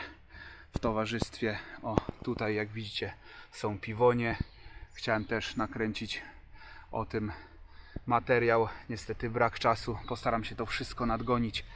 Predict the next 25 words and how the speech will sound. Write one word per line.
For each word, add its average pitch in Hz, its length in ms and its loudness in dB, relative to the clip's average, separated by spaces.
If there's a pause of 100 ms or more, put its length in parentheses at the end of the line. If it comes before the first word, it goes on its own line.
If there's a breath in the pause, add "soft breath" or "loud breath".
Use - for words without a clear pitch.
(320 loud breath)
A 190 40 8
jeszcze 160 260 4
nadmienię 131 480 6
szybko, 123 340 0
że 120 140 0 (560 loud breath)
tutaj 117 360 0 (120)
znalazłem 110 600 2
również 110 480 0 (560 loud breath)
i 127 100 0
to 113 240 4 (340 loud breath)
na, 107 240 4 (920 loud breath)
e, 107 540 0 (100)
spacerze 123 680 2 (560 loud breath)
w 123 80 0
lesie 123 500 4
ktoś - 300 -2
nad 113 160 -2
drogę 117 320 2
wyrzucił 113 400 -2
takie 107 320 -2 (120)
roślinki 117 580 -2
tutaj 110 300 -4 (520 loud breath)
na 110 100 0
naszym 107 420 0 (200 loud breath)
osiedlu. 113 520 -2